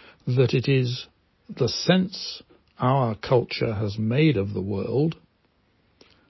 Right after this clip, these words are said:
that leads to climate change, unsustainable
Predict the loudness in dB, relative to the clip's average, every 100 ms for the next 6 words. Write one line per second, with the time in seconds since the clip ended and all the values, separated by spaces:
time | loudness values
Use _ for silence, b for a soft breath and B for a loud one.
0 | b 0 4 4 4 4 4 4 0 -6
1 | -2 -2 -2 -6 -10 -18 _ _ _ _
2 | -2 0 0 -4 -6 -2 -2 -4 -10 -12
3 | -20 _ _ _ _ _ _ _ _ _
4 | _ _ -20 -20 _ 0 0 0 -4 -6
5 | -4 2 2 2 0 -2 -4